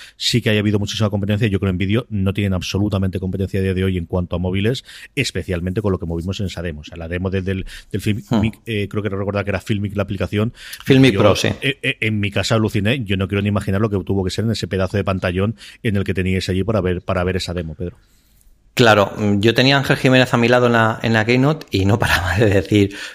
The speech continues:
Speaker 2: "Pe-, esto es inc-, esto no pu-, increíble, esto, ¿cómo han conseguido hacer esto? Es que esto es una barbaridad". Claro, es que al final estamos viendo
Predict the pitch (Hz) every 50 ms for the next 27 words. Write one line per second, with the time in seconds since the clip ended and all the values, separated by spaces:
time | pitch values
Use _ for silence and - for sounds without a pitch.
0 | - - 131 - - - 117 - - 117 - 110 104 - - - 107 - 120 107
1 | 101 - 104 - - 110 113 - 104 104 107 107 90 90 - - - 110 - -
2 | - 156 151 143 131 131 131 120 131 120 127 120 120 117 110 - 98 92 - -
3 | - - - - - 117 107 - - 113 131 123 120 113 107 95 92 95 98 95
4 | - 110 123 131 117 - - 107 - 113 110 117 127 - - 117 113 117 113 113
5 | 123 123 131 135 151 170 170